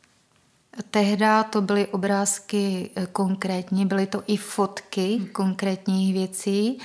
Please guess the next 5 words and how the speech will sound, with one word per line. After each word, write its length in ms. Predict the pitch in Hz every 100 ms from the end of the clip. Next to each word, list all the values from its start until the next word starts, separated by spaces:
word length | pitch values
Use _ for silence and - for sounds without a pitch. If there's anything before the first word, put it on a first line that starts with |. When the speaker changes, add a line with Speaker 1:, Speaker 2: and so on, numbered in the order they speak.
| - - -
Speaker 1:
později 480 | 190 190 196 196
to 180 | 196 196
byly, 680 | 185 190 190 190 180 180 170 -
eh, 100 | -
obrázky 1120 | - 170 170 165 170 - - 208 208 226 240